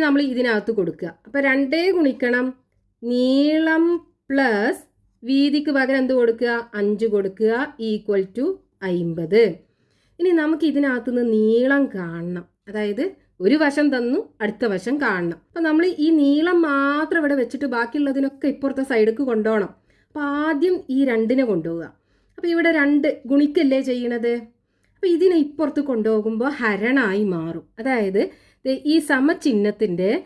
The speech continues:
ഇപ്പുറത്തുള്ള നമ്പർ ഹരണാണെന്നുണ്ടെങ്കിൽ അതിനിപ്പുറത്ത് കൊണ്ടുപോകുമ്പോ ഗുണനായി മാറും. ദേ ഇപ്പുറത്ത് ഗുണനാണെന്നുണ്ടെങ്കിൽ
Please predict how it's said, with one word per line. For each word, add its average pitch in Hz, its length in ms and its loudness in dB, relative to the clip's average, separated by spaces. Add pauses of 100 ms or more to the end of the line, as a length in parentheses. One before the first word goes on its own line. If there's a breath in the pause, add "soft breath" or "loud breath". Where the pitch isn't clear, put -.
(420 soft breath)
ഇപ്പുറത്തുള്ള 294 580 0 (140)
നമ്പർ 220 260 0 (400)
ഹരണാണെന്നുണ്ടെങ്കിൽ 269 1200 0 (200)
അതിനിപ്പുറത്ത് 294 520 -2
കൊണ്ടുപോകുമ്പോ 269 480 0
ഗുണനായി 285 460 2
മാറും. 277 240 0 (420 loud breath)
ദേ 254 100 4 (180)
ഇപ്പുറത്ത് 302 440 -4 (160)
ഗുണനാണെന്നുണ്ടെങ്കിൽ 302 920 2